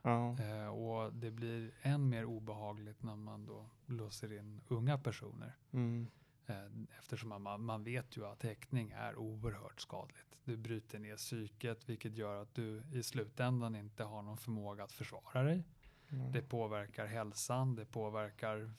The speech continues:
Speaker 2: fysiken, det påverkar hela ditt sociala nätverk, därför du är isolerad. Du förlorar jobbet, du förlorar bostaden och allt det här tycker man är okej därför att man vill,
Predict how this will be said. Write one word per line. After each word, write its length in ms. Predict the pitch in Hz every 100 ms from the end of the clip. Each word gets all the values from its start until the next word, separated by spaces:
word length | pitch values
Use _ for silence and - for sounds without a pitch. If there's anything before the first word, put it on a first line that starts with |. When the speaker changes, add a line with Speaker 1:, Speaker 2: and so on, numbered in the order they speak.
| -
Speaker 2:
fysiken, 760 | 117 - 120 135 - 131 120
det 100 | 110
påverkar 600 | - 113 107 104 - 110
hela 260 | 110 104 104
ditt 160 | 107
sociala 760 | - 123 - 127 110 110 110 110
nätverk, 640 | 113 113 - 120 113 135 135
därför 240 | 110 -
du 180 | 110 104
är 40 | 107
isolerad. 840 | 107 - 110 107 113 120 123 131 - - - - - -
Du 100 | 117
förlorar 480 | - 113 107 104 104
jobbet, 600 | 113 139 131 131 127 -
du 80 | 113
förlorar 460 | - 110 104 104
bostaden 840 | 110 127 123 - 123 123 123 120
och 100 | 117
allt 200 | 135 135
det 80 | 135
här 140 | 117 110
tycker 360 | - 104 -
man 220 | 107 107
är 60 | 107
okej 440 | 110 117 107 110
därför 340 | 110 107 - 110
att 120 | -
man 160 | 107 104
vill, 240 | 104 107